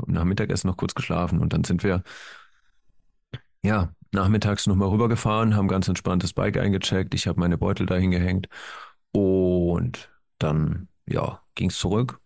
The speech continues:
und, ähm, nochmal Abendessen und dann auch, hey, wir ganz entspannt, wir hatten schon fast alles gepackt für den nächsten Morgen, Koffer war schon im Auto, Rechnung im Hotel war bezahlt, also wir konnten morgens einfach noch duschen, Zähne putzen, frühstücken, äh, vielleicht frühstücken und dann Zähne putzen und dann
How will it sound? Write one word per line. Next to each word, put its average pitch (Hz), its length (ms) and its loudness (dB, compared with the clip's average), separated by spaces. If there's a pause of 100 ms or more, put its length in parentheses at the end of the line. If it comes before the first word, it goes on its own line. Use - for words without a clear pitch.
(120)
und, 87 360 -2
ähm, 87 500 0
nochmal 90 240 2
Abendessen 95 640 2
und 85 180 0
dann 85 160 0
auch, - 160 -4 (120)
hey, 82 160 -4
wir - 100 -6
ganz 85 240 -2
entspannt, 110 400 0
wir 85 100 2
hatten 82 160 -2
schon 82 160 -2
fast - 280 -4
alles 85 200 -4
gepackt - 400 0
für 92 80 -4
den 90 60 2
nächsten 85 280 -2
Morgen, 101 340 0
Koffer 92 300 -2
war 82 100 0
schon - 140 -2
im 85 100 0
Auto, 113 300 0
Rechnung 92 400 -2
im 85 80 0
Hotel 92 300 -2
war 87 100 -2
bezahlt, 95 480 -2 (580)
also 80 200 0
wir 82 120 -2
konnten 82 280 -2
morgens 82 380 0
einfach - 420 -4 (120)
noch - 220 -2
duschen, 127 680 2 (300)
Zähne 101 220 0
putzen, 123 840 2
frühstücken, 107 840 0
äh, 92 220 0
vielleicht 85 300 -2
frühstücken - 460 -4
und 78 180 -2
dann 104 140 2
Zähne 104 260 0
putzen - 320 -2
und 82 180 -2
dann 85 280 -4